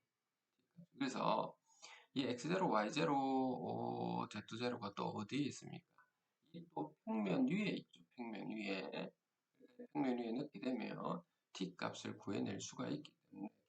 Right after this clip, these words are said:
결국에는 우리 씨제로 값을 구해내게 되는 거죠. 어, 그렇게 되어서 우리는 씨제로 값을 알게 되기 때문에, 그러면 씨제로 값을 알게 되었고, 그러면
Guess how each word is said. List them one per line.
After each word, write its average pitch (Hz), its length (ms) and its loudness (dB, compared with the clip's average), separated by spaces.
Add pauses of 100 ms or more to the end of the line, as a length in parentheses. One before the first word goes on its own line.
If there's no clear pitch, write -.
결국에는 175 380 -2
우리 101 160 -4
씨제로 151 460 -2
값을 - 540 -18 (340)
구해내게 110 420 -2
되는 101 280 -6
거죠. - 160 -8 (640)
어, 127 540 10 (300)
그렇게 147 300 2
되어서 165 340 4
우리는 104 300 0 (380)
씨제로 170 400 2
값을 110 580 -2
알게 - 320 -4
되기 175 260 2
때문에, - 640 -2 (600)
그러면 156 240 4
씨제로 175 420 4
값을 117 840 0
알게 - 300 2
되었고, - 560 -2 (1500)
그러면 131 640 4